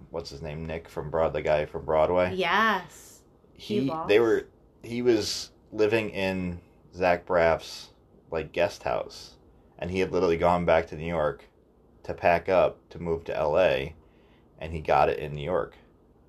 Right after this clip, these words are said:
Speaker 1: And he was in a coma.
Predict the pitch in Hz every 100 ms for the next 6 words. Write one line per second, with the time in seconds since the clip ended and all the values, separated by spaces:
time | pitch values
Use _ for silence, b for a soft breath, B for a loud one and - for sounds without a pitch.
0 | _ _ _ _ b b b b b -
1 | 71 82 80 80 76 - 85 87 90 92
2 | 110